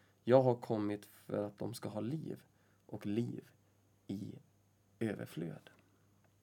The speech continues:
Först av allt så förstår vi av den här texten att vi är får. Och det är ju en väldigt uppmuntrande tanke.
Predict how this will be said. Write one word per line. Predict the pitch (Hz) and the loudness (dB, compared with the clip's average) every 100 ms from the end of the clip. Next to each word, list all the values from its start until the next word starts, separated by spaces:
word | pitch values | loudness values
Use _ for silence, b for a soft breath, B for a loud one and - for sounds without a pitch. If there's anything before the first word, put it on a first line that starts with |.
| _ _ - _ _ _ _ - B B B B B B B B B B B B B _ _ _ _ _ _ - | _ _ -20 _ _ _ _ -20 B B B B B B B B B B B B B _ _ _ _ _ _ -20
Först | - 220 226 - - - _ _ - | 8 12 12 10 -6 -10 _ _ 12
av | 151 139 - | 12 12 8
allt | 175 131 113 101 - - | 8 8 8 2 -6 -12
så | - - | -4 -2
förstår | 127 156 - - 170 170 160 151 | 6 4 4 2 8 10 12 10
vi | 127 | 10
av | 123 | 10
den | 117 | 6
här | 113 127 | 8 6
texten | 127 - 120 120 - 110 107 - | 6 0 -2 0 -4 2 2 2
att | 190 196 | 0 0
vi | 113 127 135 | 0 0 0
är | 170 196 - - | -2 -4 -8 -12
får. | - - - 202 240 90 - - b b - | -20 -14 4 6 6 4 0 -4 b b -2
Och | 147 | 2
det | 135 226 175 | 8 10 12
är | 135 | 10
ju | 120 120 | 10 8
en | 117 - - | 6 0 -10
väldigt | 113 117 101 - | 2 2 2 0
uppmuntrande | - 135 - - 113 110 107 - 110 104 101 104 98 - - | 0 0 0 -4 0 0 -2 2 2 4 4 2 0 -10 -14
tanke. | - 214 117 - 214 | 0 0 0 0 -2